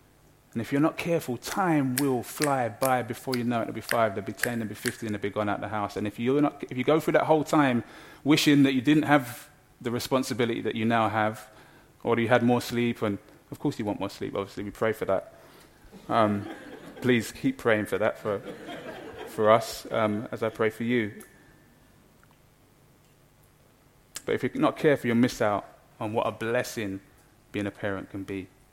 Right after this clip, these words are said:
It's a great gift. So just looking at my children this morning, just playing in the garden, just thanking God. And I've been doing that recently more. Not that I haven't done it in the past, but I've done it more recently.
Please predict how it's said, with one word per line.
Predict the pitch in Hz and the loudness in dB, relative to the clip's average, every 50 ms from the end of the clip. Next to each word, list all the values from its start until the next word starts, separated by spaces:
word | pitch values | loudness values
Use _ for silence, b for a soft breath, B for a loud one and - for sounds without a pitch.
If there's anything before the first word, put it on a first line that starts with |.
| _ _ - | _ _ -16
It's | - 101 107 | -16 -14 -14
a | 104 | -12
great | 95 110 104 98 - - - | -8 -6 -6 -6 -6 -8 -8
gift. | 101 95 - - - | -10 -10 -10 -12 -14
So | 104 | -12
just | 98 113 - 131 | -10 -8 -8 -6
looking | - 127 | -6 -4
at | 107 113 | -2 -2
my | 110 | -4
children | 104 - 127 113 104 107 104 | -2 -2 -2 -2 -2 -4 -6
this | 101 - - | -6 -4 -4
morning, | 120 110 107 107 101 | -4 -2 -2 -2 -4
just | 107 - - | -6 -8 -4
playing | - 131 117 110 110 | -2 -2 0 0 0
in | 104 98 | -2 -2
the | 101 | -2
garden, | 95 104 101 101 98 101 98 98 | 0 0 2 0 0 -2 -4 -6
just | 104 101 - - B B B B B | -6 -10 -12 -14 B B B B B
thanking | - - 147 147 143 143 135 127 | 0 4 4 4 6 6 4 4
God. | - 147 135 113 | 4 4 4 4
And | 110 | 4
I've | 113 117 113 | 2 0 0
been | - 127 113 110 | 0 -2 0 0
doing | 139 139 135 120 | 2 2 4 2
that | 113 - 117 | 2 0 -2
recently | 120 117 113 - - 120 107 98 98 b b b b b b b b - | -4 -4 -4 -6 -6 -6 -6 -6 -6 b b b b b b b b -2
more. | 117 123 135 131 127 120 110 101 95 - - - - _ _ _ _ _ _ _ _ _ _ - | 2 4 6 8 8 8 6 4 0 -4 -8 -20 -20 _ _ _ _ _ _ _ _ _ _ -6
Not | 127 117 | -2 0
that | 117 | 0
I | 110 | 2
haven't | 113 104 107 107 104 101 107 | 2 2 2 2 2 2 0
done | 104 101 | 0 0
it | |
in | 95 101 | 0 -2
the | 98 | -2
past, | - 110 107 98 - | 0 0 0 0 0
but | 110 110 | -2 -4
I've | 107 | -4
done | - 113 107 | -4 -4 -4
it | - | -2
more | 117 120 123 123 117 110 | 0 2 4 4 2 2
recently. | 110 110 104 - - 113 101 104 104 104 | 0 -4 -6 -8 -10 -10 -8 -8 -8 -8